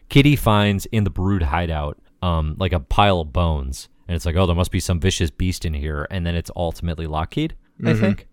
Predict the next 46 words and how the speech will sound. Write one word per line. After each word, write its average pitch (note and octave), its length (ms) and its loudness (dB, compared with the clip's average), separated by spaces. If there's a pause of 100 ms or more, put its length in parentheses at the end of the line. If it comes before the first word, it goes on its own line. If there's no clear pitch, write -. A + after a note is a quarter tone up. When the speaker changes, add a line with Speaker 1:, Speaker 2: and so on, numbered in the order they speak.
(140)
Speaker 1:
Wait, C#3 200 12
no. G2+ 180 6
Speaker 2:
Yeah. F2+ 160 2 (260)
Speaker 1:
Is B2 120 4
it - 20 8
Speaker 2:
No, G#3 40 8
I G3 100 8
don't A3 80 6
Speaker 1:
Lockheed C#4+ 160 4
or G3+ 80 8
is C3+ 80 4
there C3 100 6
another A2 240 6
beast? F2 320 -2 (300)
Speaker 2:
Uh, G#2 500 0
I A2 80 0
don't B2 240 -2
remember. B2 380 0
I G#2 80 4
thought D3+ 160 4
he C3+ 80 2
just A2+ 160 -4
came G2+ 160 -2
flying F#2+ 300 -2
down G2+ 180 -4
the G2+ 60 -6
hall. G2+ 300 -6 (280)
Speaker 1:
I A#2 80 2
think C#3 160 8
it A#2+ 80 10
is. G#2 100 4 (240)
E-, F3+ 200 -6
either F3 200 10
way, C#2+ 200 0 (180)
it's A2 100 0
totally C3+ 180 10
out F#2+ 60 6
of F2 60 2
nowhere. E2+ 260 2 (300)
In C#3 160 6
one F#3+ 180 8
sixty-seven, - 960 -4 (300)
this B2 180 2
is C3 140 2
the A2+ 120 2
big G2 500 4